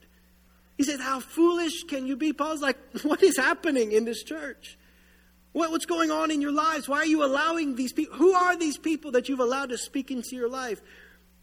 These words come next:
That you started this thing right, that you knew it wasn't about the law. You knew it wasn't about your own effort. You started it by trusting. Now you're trying to perfect it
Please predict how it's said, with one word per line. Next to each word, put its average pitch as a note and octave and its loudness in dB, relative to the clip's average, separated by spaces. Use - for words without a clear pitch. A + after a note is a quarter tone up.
That - 4
you A#3+ -6
started C#4+ -6
this A#3 -4
thing A3 -6
right, G3 -8
that A#3 -6
you B3 -4
knew D4 2
it B3 -4
wasn't G#3 -2
about F#3+ -6
the F#3+ -2
law. F#3 -4
You F#3+ -8
knew B3+ -2
it G#3+ -8
wasn't C4 -4
about G#3 -6
your G#3+ -4
own G#3+ -4
effort. G3+ -10
You G3+ -10
started C4+ -2
it - -6
by F#3+ -6
trusting. F#3 -10
Now G#3+ -2
you're G#3 -4
trying G#3+ -4
to F#3+ -6
perfect - -10
it F#3 -6